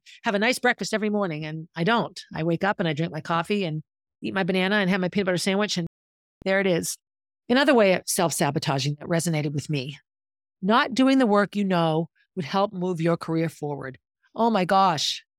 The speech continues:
<laughs> My editor who's editing this right now is probably going, "Hello." My friend Lisa in that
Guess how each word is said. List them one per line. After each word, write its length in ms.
<laughs> 840
My 100
editor 320
who's 180
editing 280
this 140
right 120
now 160
is 100
probably 260
going, 200
"Hello." 500
My 200
friend 240
Lisa 320
in 100
that 220